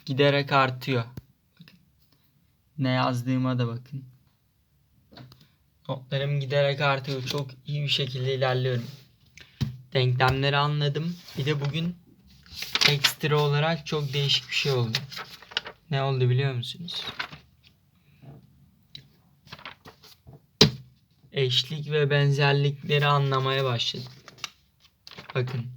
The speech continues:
anlamaya başladım. Anlatabiliyor muyum?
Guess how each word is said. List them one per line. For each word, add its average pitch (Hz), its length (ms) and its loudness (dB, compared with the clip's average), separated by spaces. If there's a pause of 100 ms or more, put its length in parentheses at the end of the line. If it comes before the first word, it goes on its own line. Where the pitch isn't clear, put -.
(540)
anlamaya 131 640 4
başladım. 120 600 0 (1600)
Anlatabiliyor 127 720 2
muyum? 123 240 -4